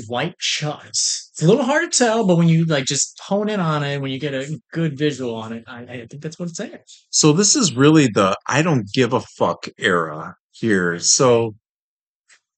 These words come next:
Speaker 2: is this post Power and Glory? I can't remember what year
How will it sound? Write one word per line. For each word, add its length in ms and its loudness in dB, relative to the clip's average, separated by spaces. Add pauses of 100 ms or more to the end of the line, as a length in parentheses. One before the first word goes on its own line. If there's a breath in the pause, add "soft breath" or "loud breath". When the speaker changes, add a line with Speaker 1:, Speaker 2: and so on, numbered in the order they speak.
(420)
Speaker 2:
is 180 4
this 240 0
post 720 2 (360)
Power 320 4
and 120 2
Glory? 560 0 (840)
I 60 -8
can't 240 -2 (100)
remember 540 4
what 280 0
year 760 2